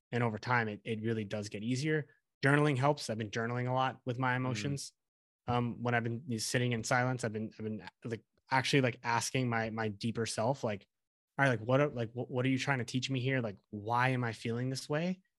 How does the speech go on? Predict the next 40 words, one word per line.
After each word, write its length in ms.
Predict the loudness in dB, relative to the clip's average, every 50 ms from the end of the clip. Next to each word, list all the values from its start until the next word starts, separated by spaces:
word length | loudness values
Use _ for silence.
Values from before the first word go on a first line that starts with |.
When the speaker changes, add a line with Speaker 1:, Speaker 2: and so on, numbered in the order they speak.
| _ _ 2
Speaker 1:
And 100 | 4 4
then 200 | 6 4 2 2
actually 340 | 0 0 0 2 0 0 -2
sitting 320 | -2 0 0 0 2 2
there 100 | 2 2
and 100 | 2 2
allowing 480 | 0 0 0 0 0 2 2 2 2 2
myself 380 | 0 -2 -2 -2 -2 -4 -4 -6
to 100 | -8 -8
answer, 480 | -8 -8 -4 -2 -2 0 0 -2 0 0
like, 220 | 0 0 -2 -4
subconsciously, 680 | -6 -6 -6 -4 -4 -2 -4 -2 -2 -4 -8 -10 -10 -10
not 160 | -8 -10 -10 -10 _ -4
thinking 360 | -2 -2 -4 -4 -8 -8 -6
about 200 | -8 -8 -10 -14
it, 120 | -14 -14
just 120 | -12 -10 -8
allowing 540 | -6 -4 -2 -2 -2 -2 -2 -4 -6 -8 -10
Speaker 2:
Mm-hmm. 80 | -12 -14 -16 _ -4
Speaker 1:
an 80 | -2 0
answer 260 | 2 2 0 0 -4 -8
to 60 | -6
come 140 | -4 -2 -2
up 160 | -2 -2 -2 -4
and 100 | -4 -4
then 120 | -4 -4
journaling 400 | -4 -4 -4 -2 -2 -2 -4 -4
and 140 | -6 -6 -8
writing 260 | -8 -8 -6 -6 -4
about 220 | -2 -2 -2 -2
it. 160 | -2 -4 -6 -10 -16 -20 -20 -20 _ _ _ 2
That's 200 | 4 4 4 2
been 120 | 2 2
really 160 | 2 2 0 0
therapeutic 480 | 0 -2 -2 -2 -2 -4 -6 -6 -6
for 100 | -10 -10
me 140 | -8 -8 -8
and 140 | -8 -6 -6
really 180 | -4 -4 -4
helping. 380 | -4 -6 -6 -8 -8 -12 -14